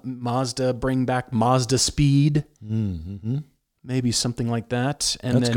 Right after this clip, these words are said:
Speaker 2: good.
Speaker 1: uh, our friend Shane asks, "Have t-, stock N A Miatas become an investment?"
Speaker 2: Yeah.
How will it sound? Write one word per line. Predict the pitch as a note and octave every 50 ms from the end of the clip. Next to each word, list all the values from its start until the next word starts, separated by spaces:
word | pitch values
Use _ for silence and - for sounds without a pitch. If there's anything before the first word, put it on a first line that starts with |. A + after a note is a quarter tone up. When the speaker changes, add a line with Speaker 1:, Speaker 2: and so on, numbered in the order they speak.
| - B2+ A2+
Speaker 2:
good. |
Speaker 1:
uh, | A2+ A2 G#2+ G#2+ G#2+ G#2+ G#2 G#2+ G#2 F#2+ -
our | - A2+
friend | - - A#2+ A2 G#2+
Shane | - - - A#2+ C3 C3 B2 A#2 A2 A2 A2 -
asks, | - A#2+ A#2 A#2 - - - - - -
"Have | - A2+ A#2+ A2+ - -
t-, | - -
stock | - - - - - C#3+ D3 D#3+ - - - -
N | D#3 D#3
A | D#3 D3
Miatas | C#3 C3 C3+ D#3+ D#3+ D3 C3 C3 C#3 C3+ - - - - _ _ _ _ _
become | - C3+ - - - C#3+ D3
an | C#3+ C3
investment?" | A#2 A2+ G#2+ B2+ D3+ - - - F#2+ C2+ - - - - _ _ _ _ _ _ - - - - - - - - - - - - _ _ _ _ _ E3 D3 D3 D#3
Speaker 2:
Yeah. | D#3+ E3+ D#3+ D3+ C#3+ C3 A#2 G#2 F#2 F#2 F2 D#2+ - -